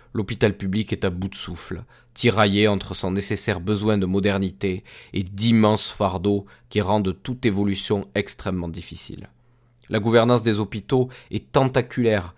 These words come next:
et Paris en est l'exemple le plus évident, au point de ne parfois même plus comprendre comment sont prises les décisions. La prise de décision elle-même est si bureaucratique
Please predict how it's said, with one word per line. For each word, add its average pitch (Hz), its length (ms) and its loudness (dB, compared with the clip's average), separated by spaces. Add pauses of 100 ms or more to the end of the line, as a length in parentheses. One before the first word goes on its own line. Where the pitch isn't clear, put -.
(200)
et 110 100 -2
Paris 123 380 4
en 127 80 4
est 113 100 4
l'exemple 120 420 0
le 113 60 -2
plus 113 220 -4
évident, 123 340 -2 (380)
au 120 100 2
point 147 340 4
de 117 140 0
ne 110 100 4
parfois 135 600 0
même 107 300 2
plus 135 360 -8 (140)
comprendre 123 760 2
comment 120 360 2
sont 110 240 -2
prises 101 280 -6
les 95 80 -4
décisions. 92 520 -6 (760)
La 107 140 2
prise 127 240 -2
de 123 80 4
décision 120 580 0 (120)
elle-même 127 600 4 (260)
est 127 60 -4
si 139 220 -2
bureaucratique 131 920 0